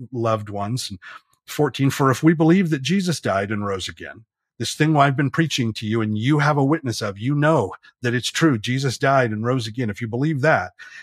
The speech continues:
even so them also which sleep in Jesus will God bring with him."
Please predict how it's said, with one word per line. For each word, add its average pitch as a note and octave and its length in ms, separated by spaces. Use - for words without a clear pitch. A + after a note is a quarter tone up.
even F3 300
so D#3+ 280
them D3 360
also D#3 420
which C3+ 200
sleep F#3+ 340
in E3 160
Jesus C#3 440
will B2+ 200
God B2 320
bring B2 280
with F3+ 180
him." D#3+ 220